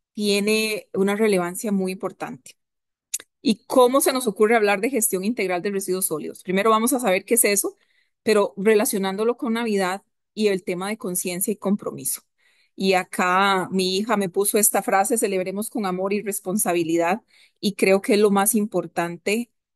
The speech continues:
que podemos aplicar en esta época. Como Fabi lo dijo, yo coordino la parte de gestión ambiental acá en Cati, y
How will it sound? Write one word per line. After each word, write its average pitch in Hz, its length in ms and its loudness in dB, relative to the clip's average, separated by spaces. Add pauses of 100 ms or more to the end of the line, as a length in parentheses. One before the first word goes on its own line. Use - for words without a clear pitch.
(140)
que 170 520 0 (680)
podemos 180 460 4
aplicar 170 420 -2
en 165 140 -8
esta 156 280 -2
época. - 380 -8 (540)
Como 185 260 0
Fabi 196 260 2
lo 214 120 4
dijo, 226 240 2
yo 185 340 -2
coordino 196 360 -4
la 202 100 -4
parte 208 220 -4
de 208 40 -2
gestión 208 240 -6
ambiental 196 380 -2
acá 190 180 -4
en 190 80 -6
Cati, 202 460 -2 (360)
y 208 460 0